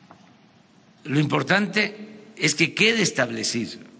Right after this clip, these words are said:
en la Constitución el procedimiento.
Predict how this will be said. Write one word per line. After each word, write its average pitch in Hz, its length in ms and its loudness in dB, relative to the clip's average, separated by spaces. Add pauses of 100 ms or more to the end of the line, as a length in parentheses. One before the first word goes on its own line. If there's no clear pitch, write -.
en 131 100 0
la 127 140 0
Constitución 101 580 -6 (1080)
el 139 100 2
procedimiento. 127 680 0